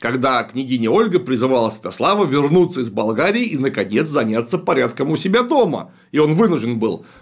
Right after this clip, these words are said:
прервать поход на какой-то момент. То есть восемьдесят девять тысяч, которые участвовали в одном походе, ну и, наверное, ну уж, уж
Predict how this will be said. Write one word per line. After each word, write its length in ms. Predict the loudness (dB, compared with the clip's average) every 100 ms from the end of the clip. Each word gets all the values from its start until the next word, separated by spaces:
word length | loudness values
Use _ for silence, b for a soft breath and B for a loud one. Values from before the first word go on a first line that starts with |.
| B
прервать 400 | 2 2 2 -2
поход 380 | -4 -2 -4 -6
на 80 | -10
какой-то 300 | -8 -6 -4
момент. 340 | -2 -4 -2
То 160 | 2 4
есть 180 | 2 -6 _ _
восемьдесят 640 | -2 4 4 2 -6 -8 -4
девять 420 | 0 0 -2 -6
тысяч, 540 | -6 -4 -2 -2 -4 -10
которые 320 | -8 0 4 4
участвовали 460 | 4 0 0 -2
в 80 | 0
одном 440 | 0 2 2 2
походе, 540 | 0 -4 -2 -2 0 0
ну 220 | 2 4
и, 60 | 4
наверное, 540 | 2 2 0 0 0
ну 180 | 2 2
уж, 280 | 0 -6 -16 _ 0
уж 240 | 0 0